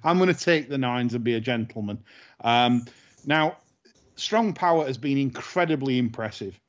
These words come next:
in, in, in everything he's done so far. He's physically a, a, a grand horse. Physically, I have no problem about him, uh, achieving this level. He's already beaten Turn the Barone, um,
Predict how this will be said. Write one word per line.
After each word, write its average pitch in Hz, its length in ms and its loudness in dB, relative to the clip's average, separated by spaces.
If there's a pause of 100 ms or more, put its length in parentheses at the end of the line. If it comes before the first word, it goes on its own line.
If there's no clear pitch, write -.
(160)
in, 156 180 -2 (220)
in, 147 220 2
in 156 220 -2
everything 165 400 2
he's 131 120 -4
done 127 260 0
so 117 300 -2
far. 107 280 0
He's 123 200 -6
physically 160 580 0
a, - 240 -4 (100)
a, 117 220 -10
a 120 100 -2
grand 117 360 2
horse. 117 400 -2 (440)
Physically, 156 520 2
I 113 40 0
have 113 140 -4
no 127 180 4
problem 113 380 -2
about 113 260 0
him, 107 240 -2 (320)
uh, 113 260 -2
achieving 113 460 2
this 110 200 -2
level. 113 280 0 (220)
He's 143 160 6
already 208 220 8
beaten 151 320 4
Turn 147 320 4
the 127 80 2
Barone, 123 480 2 (480)
um, 123 420 2